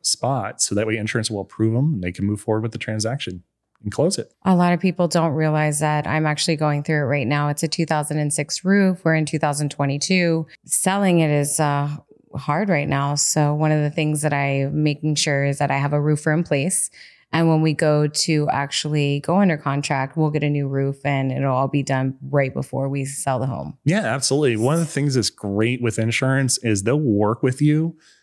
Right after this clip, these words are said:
Speaker 1: to actually say you're purchasing a home. You know, it's got a fifteen-year-old roof. It's got maybe two years of life left on it. If they're not gonna approve you for that, they'll say, "Okay, well, we'll give you a temporary insurance while you go ahead and get the repairs done." And
Speaker 2: Mm-hmm.
Speaker 1: negotiating that in the contract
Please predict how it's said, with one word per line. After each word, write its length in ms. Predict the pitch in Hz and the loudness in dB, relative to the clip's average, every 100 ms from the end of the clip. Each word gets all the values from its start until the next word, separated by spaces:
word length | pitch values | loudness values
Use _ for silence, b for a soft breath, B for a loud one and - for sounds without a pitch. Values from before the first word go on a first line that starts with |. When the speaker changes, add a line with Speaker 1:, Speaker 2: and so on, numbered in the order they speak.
| b | b
Speaker 1:
to 120 | - 123 | -8 -2
actually 760 | 110 117 - 143 143 135 120 98 | -2 0 0 2 2 2 0 -2
say 400 | - 127 120 120 | 0 0 -2 -4
you're 180 | 123 117 | 0 0
purchasing 520 | 113 131 127 127 147 | 0 -2 0 0 2
a 60 | 147 | 2
home. 340 | 117 98 110 b b b _ | 2 2 -2 b b b _
You 140 | 107 | 2
know, 120 | 110 | 2
it's 100 | 123 | 2
got 100 | - | -2
a 60 | 123 | -4
fifteen-year-old 600 | 135 127 139 135 143 139 | -4 -2 0 2 2 2
roof. 300 | 101 95 95 | 2 0 -2
It's 160 | 107 - | -6 -4
got 320 | 104 101 - | -4 -4 -6
maybe 220 | 98 101 | -4 -4
two 400 | - - 120 127 | -6 0 2 2
years 340 | 117 110 123 | 2 0 -2
of 80 | 123 | -2
life 300 | 101 95 - | -2 -2 -2
left 180 | 92 - | -6 -4
on 140 | 92 | -6
it. 120 | 101 - | -6 -6
If 140 | 107 - | -4 0
they're 100 | 131 | 2
not 180 | 151 | 2
gonna 200 | 143 131 | 0 0
approve 280 | 113 - 117 | 0 2 2
you 140 | 123 117 | 2 0
for 240 | 107 101 | 0 0
that, 420 | 104 110 156 - | 0 2 0 -2
they'll 160 | 113 110 | -2 0
say, 200 | - 104 | 0 -2
"Okay, 200 | 104 104 | -2 -4
well, 180 | 98 104 | -4 -4
we'll 100 | 110 | -4
give 160 | 120 120 | -4 -2
you 100 | 110 | -2
a 20 | |
temporary 420 | - 113 104 95 | -4 -6 -4 -2
insurance 600 | 95 - 147 117 120 - | -2 -2 0 0 -2 -2
while 160 | 107 107 | 0 2
you 100 | 107 | 2
go 120 | 101 | 0
ahead 120 | 90 | -2
and 140 | 95 87 | -6 -10
get 160 | - | -12
the 40 | 82 | -14
repairs 440 | - 107 104 - | -14 -8 -6 -6
done." 320 | 110 95 123 - | -6 -10 -12 -4
And 120 | 107 113 | 2 2
Speaker 2:
Mm-hmm. 60 | |
Speaker 1:
negotiating 580 | 107 117 143 151 131 120 | 2 2 2 2 2 2
that 160 | 110 101 | 2 0
in 80 | |
the 60 | 87 | -8
contract 680 | - 143 151 - 139 131 | -6 0 0 0 -2 -4